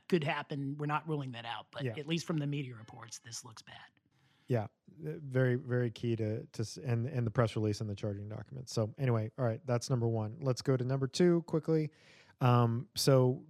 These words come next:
Speaker 2: just recently, actually, just on Wednesday, it was reported that, um, a Spanish executive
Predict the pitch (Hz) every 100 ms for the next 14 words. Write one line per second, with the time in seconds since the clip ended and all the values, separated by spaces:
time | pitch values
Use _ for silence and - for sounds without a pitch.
0 | 139 113 156 175 135 135 160 131 120 123
1 | 117 - 117 117 113 120 - 113 - _
2 | - 107 101 131 180 127 110 117 120 -
3 | 123 120 120 113 - - _ _ - 120
4 | - 180 180 165 135 120 117 113 - -
5 | _ 127 117 113 113 135 - 127 117 -
6 | - 139 143 156 160 - - - _ _
7 | - 110 117 135 - 113 110 123